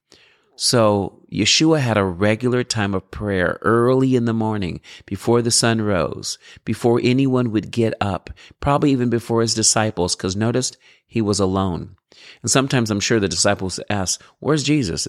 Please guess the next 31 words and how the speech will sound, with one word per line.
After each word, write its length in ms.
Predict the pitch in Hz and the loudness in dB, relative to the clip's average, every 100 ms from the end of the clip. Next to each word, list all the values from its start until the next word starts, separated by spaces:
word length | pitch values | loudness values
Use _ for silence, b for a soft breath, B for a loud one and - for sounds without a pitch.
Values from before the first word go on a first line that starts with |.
| - | -6
And 80 | 98 | -2
someone 340 | 135 131 101 | 2 2 2
would 180 | 90 - | -2 0
probably 220 | 117 104 | 0 0
be 100 | 95 | -2
smart 280 | - 104 104 | -2 0 0
enough 140 | 92 | -2
to 60 | 92 | -2
say, 180 | - 92 | 0 0
"Well, 140 | 85 | 0
you 100 | 87 | 0
know 160 | 101 147 | 0 2
where 80 | |
Jesus 460 | 95 82 82 73 - | 0 -2 -4 -4 -6
is. 240 | - - - b b | -4 -6 -8 b b
He's 180 | - 135 | -2 0
praying, 480 | 143 147 139 87 85 | 2 2 2 0 0
as 180 | 117 | 0
he 120 | 139 139 | 2 2
always 320 | 151 147 95 | 2 2 2
does 300 | 95 78 82 | 0 0 0
early 320 | 98 98 95 | 0 2 2
in 100 | 90 | 0
the 80 | 92 | -2
morning." 480 | 87 85 78 78 76 _ B B B | 0 -2 -4 -8 -14 _ B B B
It 180 | 117 | 0
should 280 | - 143 135 | 2 0 2
be 120 | 120 | 2
our 200 | 107 127 | 2 2
custom 440 | - 92 85 - 85 | -2 -6 -6 -6 -6
also. 520 | 90 98 - - | -6 -4 -4 -6